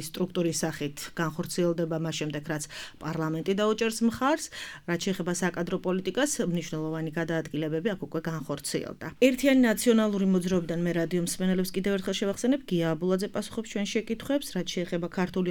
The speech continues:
ოცნებიდან ილია ვერძაძე. ბატონო ილია, მაშინ, როდესაც ასეთ მაღალ ლეგიტიმაციას ანიჭებს ამომრჩეველი თვითმმართველობის დონეზეც <coughs> ქართულ ოცნებას, როდესაც ყველა უწყების ეფექტურ საქმიანობაზე მახულდებოდა ბოლო თვეების განმავლობაში, განსაკუთრებით წინა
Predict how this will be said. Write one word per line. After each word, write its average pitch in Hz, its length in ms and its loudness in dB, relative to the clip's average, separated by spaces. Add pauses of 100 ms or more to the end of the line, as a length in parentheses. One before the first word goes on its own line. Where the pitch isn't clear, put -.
ოცნებიდან 180 520 -2 (120)
ილია 170 320 -2
ვერძაძე. 156 480 0 (460)
ბატონო 277 400 6
ილია, 175 160 4
მაშინ, 262 380 6
როდესაც 254 420 6
ასეთ 269 440 0 (180)
მაღალ 185 480 6 (120)
ლეგიტიმაციას 190 840 2
ანიჭებს 185 420 -2
ამომრჩეველი 175 560 2
თვითმმართველობის 185 760 0
დონეზეც 175 480 6
<coughs> - 100 -2
ქართულ 196 420 4
ოცნებას, - 580 0 (460)
როდესაც 254 400 4
ყველა 233 320 4
უწყების 202 380 2 (120)
ეფექტურ 196 440 0
საქმიანობაზე 170 840 0 (100)
მახულდებოდა 165 560 0 (100)
ბოლო 165 220 4
თვეების 170 380 2 (200)
განმავლობაში, 170 560 0
განსაკუთრებით 165 560 -2
წინა 165 160 -2